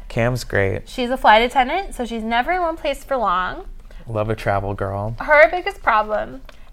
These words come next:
Speaker 2: can she find the guy capable of knocking down the walls around her heart?
Speaker 1: I hope.
Speaker 2: I hope so, too.
Speaker 1: She's the one who said she has a lot, like, a lot of side pieces, right?
Speaker 2: <laughs> Uh, I don't remember,
Speaker 1: Yeah.
Speaker 2: but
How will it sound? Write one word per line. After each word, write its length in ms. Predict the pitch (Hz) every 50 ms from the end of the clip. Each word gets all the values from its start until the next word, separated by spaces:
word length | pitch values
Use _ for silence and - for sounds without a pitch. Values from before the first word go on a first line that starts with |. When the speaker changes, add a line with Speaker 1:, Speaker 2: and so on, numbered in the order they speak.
| - -
Speaker 2:
can 420 | - - - 294 285 294 311 330 330
she 260 | - - 294 277 285
find 340 | - - 311 277 285 294 320
the 40 | 311
guy 240 | - 262 254 - 220
capable 520 | - - 254 240 - 240 214 233 226 226
of 160 | 220 - 208
knocking 420 | 233 226 214 214 262 - 302 277 269
down 180 | 285 262 254
the 60 | 262 247
walls 340 | 220 214 226 226 233 -
around 200 | 226 220 220 226
her 140 | 220 220 208
heart? 320 | - - 214 - - - - - - - - - - - - - - - - - - - - - - - - -
Speaker 1:
I 100 | 110 101
hope. 300 | 98 104 101 101 - - - - - - - - -
Speaker 2:
I 120 | 233 254 269
hope 160 | 285 277 -
so, 140 | - 254 233
too. 220 | - - 220 196 156
Speaker 1:
She's 180 | - 139 139 147
the 40 | 160
one 60 | 160 165
who 80 | 165
said 200 | - - 123 113
she 100 | - 123
has 180 | 117 117 107 104
a 40 | 107
lot, 120 | 101 98
like, 140 | 95 92 -
a 60 | 95
lot 160 | 92 85 82
of 80 | 90 -
side 320 | - - 78 82 82 -
pieces, 460 | - - - 87 - 90 87 87 92 92
right? 300 | 90 90 92 92 92 - - - - - - - - - - - - -
Speaker 2:
<laughs> 60 | 349 392 - - - - - - - - - - -
Uh, 280 | - 302 320 311 294 - -
I 260 | - 254 277 302 311
don't 160 | 320 - -
remember, 420 | 247 233 - - - - - - - - - -
Speaker 1:
Yeah. 80 | - 226
Speaker 2:
but 280 | - - - - -